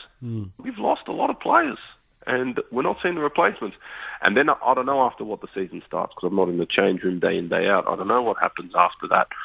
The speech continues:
Speaker 2: But the players they brought left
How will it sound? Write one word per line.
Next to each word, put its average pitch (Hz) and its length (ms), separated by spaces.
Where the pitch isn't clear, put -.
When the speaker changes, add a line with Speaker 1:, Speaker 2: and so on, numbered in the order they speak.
Speaker 2:
But - 460
the - 60
players 123 380
they 98 100
brought 160 460
left 254 300